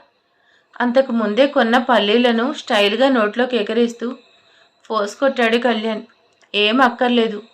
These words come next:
అన్నట్టు చూపు చూసి కారులో కూర్చున్నాడు సిద్ధార్థ్. తను కూడా నిషా, సిద్ధార్థ్ పక్కనే కూర్చొని, "నిషాకి డివోర్స్ ఇస్తా అన్నావు అని బెదిరించావంట, ఏంట్రా? నిజంగానే ఇచ్చే ఆలోచనలో ఉన్నావా?"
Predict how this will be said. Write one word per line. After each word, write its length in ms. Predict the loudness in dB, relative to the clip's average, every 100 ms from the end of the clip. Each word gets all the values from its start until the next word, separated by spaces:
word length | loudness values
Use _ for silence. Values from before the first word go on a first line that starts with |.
| -6
అన్నట్టు 360 | -4 -4 -2
చూపు 380 | -2 -2 -6 -6
చూసి 500 | -8 -8 -8 -8 -10 _ _ _ _ _ _
కారులో 360 | 2 4 4 2
కూర్చున్నాడు 560 | 0 -2 0 2 2
సిద్ధార్థ్. 500 | -2 -6 -2 -2 -2 -8 _ _ _ _ _ _ _ -2
తను 220 | 0 2
కూడా 220 | 2 2 2
నిషా, 480 | 0 -2 -2 -2 -4 _ -14
సిద్ధార్థ్ 540 | -10 0 0 0 0
పక్కనే 360 | -2 0 -2 -2
కూర్చొని, 580 | -4 -6 -6 -4 -4 -6 _ _ _ _ _ _ -6
"నిషాకి 440 | -2 2 2 0
డివోర్స్ 420 | -2 0 0 0
ఇస్తా 240 | -6 0 2
అన్నావు 540 | 4 4 4 2 -2 -12 -6
అని 200 | -2 -2
బెదిరించావంట, 960 | 0 -2 0 -2 2 2 2 2 0 0 -6 _ -8
ఏంట్రా? 580 | -4 -2 2 2 2 -4 _ _ _ _ _ -14
నిజంగానే 520 | -6 -2 0 2 2
ఇచ్చే 260 | 0 2 4
ఆలోచనలో 640 | 4 4 0 -2 2 4
ఉన్నావా?" 540 | 4 4 4 4 0